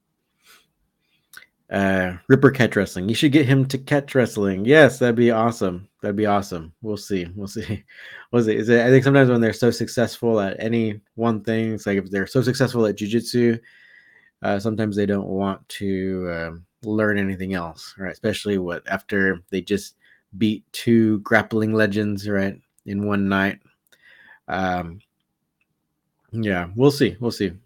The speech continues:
Or maybe we get someone who comes up through catch wrestling and then goes into one championship or something.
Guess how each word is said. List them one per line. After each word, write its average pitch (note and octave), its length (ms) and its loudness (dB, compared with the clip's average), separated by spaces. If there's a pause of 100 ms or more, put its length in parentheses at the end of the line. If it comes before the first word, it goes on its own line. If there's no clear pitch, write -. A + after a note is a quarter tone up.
(140)
Or A#2+ 60 -6
maybe B2 200 8
we A2+ 80 4
get A#2 160 2
someone A2+ 280 2
who G#2+ 420 0 (460)
comes A2 240 0
up G#2+ 240 0
through A#2 360 2
catch G#2+ 260 -2
wrestling G#2+ 500 -2
and F#2+ 100 -4
then F2+ 400 -8 (260)
goes G2+ 720 -2 (120)
into G2 340 -6
one G2 180 -2
championship G2 600 -6
or F2+ 40 -6
something. F#2 460 -6